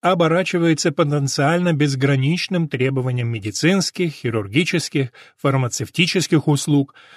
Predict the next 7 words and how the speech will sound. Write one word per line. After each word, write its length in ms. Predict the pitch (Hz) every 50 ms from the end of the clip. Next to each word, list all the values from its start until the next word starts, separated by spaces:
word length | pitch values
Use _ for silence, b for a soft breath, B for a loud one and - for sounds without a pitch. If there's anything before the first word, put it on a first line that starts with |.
| B B B
навязчивым 640 | 160 185 226 269 277 - - - 233 220 202 185
требованиям, 720 | 160 180 190 214 220 220 220 214 208 208 202 190 170 143 131
диктуемым 720 | 110 127 123 - - 180 202 196 180 175 170 160 143 123 131
нарциссическим 960 | 147 151 131 - - 139 - - 185 196 - - 190 - - - 156 131
вложением 560 | 113 117 117 110 - 139 170 175 170 156 151 b b b b
в 120 | _ - -
тело 260 | - 156 160 156